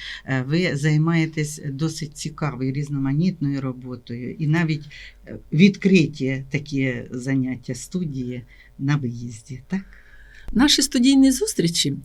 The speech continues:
Speaker 2: відбуваються двічі на місяць, у другу та четверту середу кожного місяця об одинадцятій годині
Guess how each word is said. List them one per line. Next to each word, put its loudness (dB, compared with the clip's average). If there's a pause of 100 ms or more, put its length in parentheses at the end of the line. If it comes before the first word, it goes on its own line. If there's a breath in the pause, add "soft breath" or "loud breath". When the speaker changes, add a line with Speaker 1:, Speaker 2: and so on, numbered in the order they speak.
(200 loud breath)
Speaker 2:
відбуваються 6
двічі 6
на 6
місяць, -2
у 4
другу 4
та 4
четверту 2
середу 2 (140 loud breath)
кожного 6
місяця 2
об 2
одинадцятій 6
годині 6